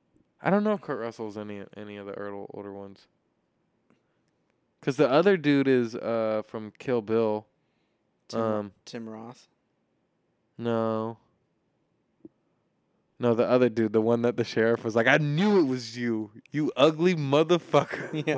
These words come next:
Speaker 1: Like, <laughs> I think that dude is Bill from, from Kill Bill.
Speaker 2: It might be. I'm looking. Oh, he's in Once Upon a Time in Holly-, Hollywood.
Speaker 1: Who? Kurt Russell?
Speaker 2: Yeah. He's
Speaker 1: Okay,
Speaker 2: the,
Speaker 1: well, that was after, too.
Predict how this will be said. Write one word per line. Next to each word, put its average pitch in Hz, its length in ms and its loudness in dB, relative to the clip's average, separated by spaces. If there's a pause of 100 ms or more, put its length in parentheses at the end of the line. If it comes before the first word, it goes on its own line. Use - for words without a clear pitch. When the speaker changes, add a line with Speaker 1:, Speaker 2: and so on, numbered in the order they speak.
Speaker 1:
Like, - 1600 -4 (320)
<laughs> - 120 -20
I 135 60 -4
think 180 180 2
that 165 120 6
dude 175 160 6
is 147 240 2
Bill 110 460 -2
from, 110 320 -8 (180)
from 107 160 -10
Kill 107 220 -2
Bill. 101 320 -8 (420)
Speaker 2:
It 135 100 -8
might 117 220 -6
be. 110 320 -8 (1700)
I'm 123 140 -16
looking. - 220 -16
Oh, 143 80 0
he's 185 180 -4
in 202 80 0
Once 131 180 -4
Upon 123 180 -4
a 113 60 -8
Time 113 160 -8
in 110 60 -14
Holly-, 110 340 -12
Hollywood. 117 480 -10 (600)
Speaker 1:
Who? 101 340 -8
Kurt 131 180 -6
Russell? 123 360 -6
Speaker 2:
Yeah. 104 320 -8 (360)
He's - 220 -10
Speaker 1:
Okay, 107 180 -2
Speaker 2:
the, 95 80 0
Speaker 1:
well, - 100 4
that 156 120 8
was 135 100 4
after, 113 460 0
too. 95 320 -10